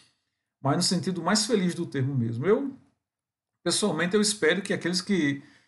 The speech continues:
se propõem hoje a discutir o espaço urbano em nossas universidades, no ambiente do poder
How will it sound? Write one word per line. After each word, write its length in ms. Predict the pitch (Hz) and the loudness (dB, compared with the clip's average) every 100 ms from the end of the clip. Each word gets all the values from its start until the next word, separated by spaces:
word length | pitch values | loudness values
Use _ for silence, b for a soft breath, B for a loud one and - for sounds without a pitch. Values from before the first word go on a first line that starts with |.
| B | B
se 160 | - 120 | 4 4
propõem 440 | 135 151 - 156 143 | 6 0 0 0 2
hoje 140 | 147 | 2
a 40 | |
discutir 380 | 151 - 147 123 | 0 -2 -2 -2
o 60 | 143 | -2
espaço 420 | - - 139 160 | -2 0 0 0
urbano 540 | 131 113 117 147 180 | -2 -2 -2 -2 0
em 40 | 156 | -2
nossas 280 | 143 156 135 | -2 -4 -2
universidades, 1120 | 139 131 127 - 120 120 135 175 175 123 - b b _ _ - | -2 0 -2 -2 -2 0 2 0 -2 -6 -8 b b _ _ -4
no 120 | 143 | -2
ambiente 320 | 156 139 151 | 0 2 0
do 80 | 139 | -2
poder 300 | 139 143 135 | -2 0 0